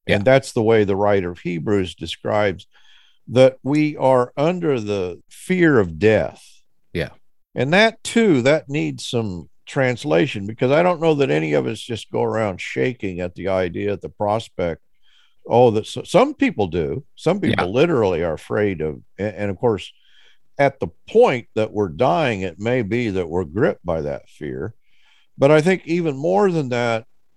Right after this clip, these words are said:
Speaker 1: that the thing that Jesus did in taking up the cross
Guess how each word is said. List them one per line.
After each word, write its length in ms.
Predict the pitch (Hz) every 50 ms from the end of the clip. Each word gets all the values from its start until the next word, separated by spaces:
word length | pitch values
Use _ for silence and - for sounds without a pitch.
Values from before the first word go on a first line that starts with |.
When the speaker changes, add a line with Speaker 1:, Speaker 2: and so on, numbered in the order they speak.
| _ _ _ _ _ - -
Speaker 1:
that 300 | 113 135 143 127 - - - - - - _ _ _ _ _ _ _ -
the 100 | 120 131
thing 320 | 123 - 190 202 208 196 170
that 160 | 147 131 104
Jesus 520 | 101 117 160 175 170 139 113 113 104 -
did 460 | - - 127 135 143 110 87 73 - - - - - - _ _ _ _ _ _ _ _ _ _ _
in 220 | 120 120 120 101
taking 440 | - - 151 147 139 - 120 110 104
up 180 | 107 104 - -
the 80 | 92
cross 640 | - - - 143 139 143 131 107 101 104 - - -